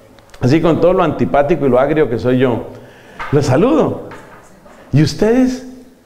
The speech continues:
"No, padre, pues contento, recién casados". Recién casados, ¿cuánto tienen de casados?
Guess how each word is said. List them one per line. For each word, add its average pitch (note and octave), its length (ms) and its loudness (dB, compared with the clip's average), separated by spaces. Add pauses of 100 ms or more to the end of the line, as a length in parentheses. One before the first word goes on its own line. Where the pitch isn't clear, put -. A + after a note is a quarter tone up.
(500)
"No, F3 240 0
padre, E3+ 340 0
pues D3+ 160 -4
contento, F3+ 640 0
recién C#3+ 300 0
casados". E3+ 640 -2 (1500)
Recién C3+ 300 2
casados, D#3 400 0
¿cuánto D3+ 320 0
tienen F#3 220 2
de E3+ 100 0
casados? A#2+ 640 -2